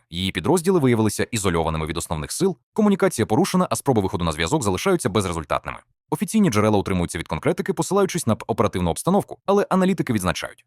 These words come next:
масштаб ізоляції є значним і потенційно загрожує не тільки бригаді, а й суміжним підрозділам. В кулуарах говорять про перегляд логістичних ланцюгів і перепланування постачання у режимі надзвичайної швидкості. Між тим, по фронту зафіксовано підвищену активність артилерії та бронетехніки супротивника.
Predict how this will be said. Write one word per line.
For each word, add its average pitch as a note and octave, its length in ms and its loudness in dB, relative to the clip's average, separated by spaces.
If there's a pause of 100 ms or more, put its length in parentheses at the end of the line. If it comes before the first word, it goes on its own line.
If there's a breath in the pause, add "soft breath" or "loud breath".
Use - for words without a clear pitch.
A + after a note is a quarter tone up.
масштаб F2 400 0
ізоляції F#2 540 -2
є F#2+ 140 0
значним C#3 480 -2
і F3+ 80 -2
потенційно A#2+ 400 2
загрожує F2 360 2
не D#2+ 60 -2
тільки B2+ 220 -2
бригаді, F#3 280 4
а D3 60 4
й D#3 40 4
суміжним D3 360 4
підрозділам. F#2 520 0
В - 40 -20
кулуарах G#3+ 360 4
говорять C3+ 280 4
про A#2+ 120 0
перегляд A#2+ 260 4
логістичних G2+ 440 0
ланцюгів F2+ 400 -2
і F3+ 80 -4
перепланування A2 480 4
постачання F#2 440 -2
у E2 40 -2
режимі E2+ 260 -2
надзвичайної E2 460 -2
швидкості. - 460 -8 (280)
Між E3 140 0
тим, A3+ 140 2
по F3 100 2
фронту E3+ 280 0
зафіксовано G#2+ 420 2
підвищену F2+ 420 -2
активність E2 340 -2
артилерії D3+ 340 2
та - 80 0
бронетехніки G#2 500 0
супротивника. E2 680 -6